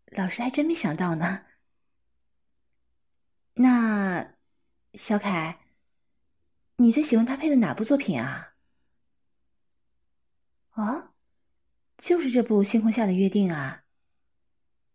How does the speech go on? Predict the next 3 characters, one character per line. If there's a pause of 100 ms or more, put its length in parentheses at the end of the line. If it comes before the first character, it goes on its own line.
(800)
啊， (500)
没
错，